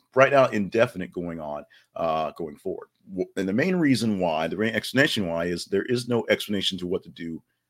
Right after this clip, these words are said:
about it, how to change it. There's no, there actually is no fix for what Title forty-two was meant to do, at least on paper. And now there's no fix for that. So there's no replacement.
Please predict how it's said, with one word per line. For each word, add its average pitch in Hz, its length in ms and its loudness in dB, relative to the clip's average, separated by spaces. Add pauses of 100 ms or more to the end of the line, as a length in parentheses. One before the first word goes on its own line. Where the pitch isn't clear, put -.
(300)
about 85 340 4
it, - 180 -16
how 85 160 -2
to 85 100 -2
change 95 380 -4
it. - 100 -16
There's 98 220 -4
no, 104 360 2
there 107 160 6
actually 123 320 6
is 107 160 0
no 98 240 -2
fix - 380 2
for 98 440 2 (280)
what 104 280 4
Title 101 380 4
forty-two 104 500 -2
was 87 220 -2
meant 95 300 0
to 92 100 -8
do, 104 420 4
at 87 80 -2
least 87 240 -6
on 80 120 -12
paper. 123 420 2 (480)
And 104 160 0
now 101 560 4
there's 92 260 -2
no 92 120 -8
fix - 220 -10
for - 140 -8
that. 107 300 4
So 90 180 -2
there's 87 320 -6 (120)
no 92 100 -4
replacement. 87 580 -2